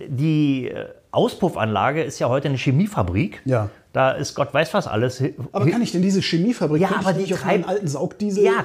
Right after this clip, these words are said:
Speaker 1: könntest du. Bloß dann wär's vorbei mit den sieben Litern, dann würde der neuneinhalb brauchen.
Speaker 2: Ah, okay.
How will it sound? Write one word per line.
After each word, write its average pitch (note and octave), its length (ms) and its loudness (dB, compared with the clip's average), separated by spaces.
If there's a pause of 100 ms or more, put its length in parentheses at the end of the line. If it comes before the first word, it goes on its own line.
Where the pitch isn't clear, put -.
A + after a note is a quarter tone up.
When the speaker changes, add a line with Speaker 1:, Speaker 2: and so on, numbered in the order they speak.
Speaker 1:
könntest D#4 460 -2
du. G2 260 0 (300)
Bloß E3+ 260 0
dann D#3+ 160 0
wär's D#3 200 0
vorbei D3+ 300 -2
mit G#3+ 140 -6
den F#3+ 100 -2
sieben F#3 260 -2
Litern, G3+ 260 0
dann G#2+ 100 0
würde D3 160 2
der D3 140 -2
neuneinhalb D#3 500 0
brauchen. - 360 -4 (220)
Speaker 2:
Ah, B2+ 120 -4
okay. B2+ 380 -4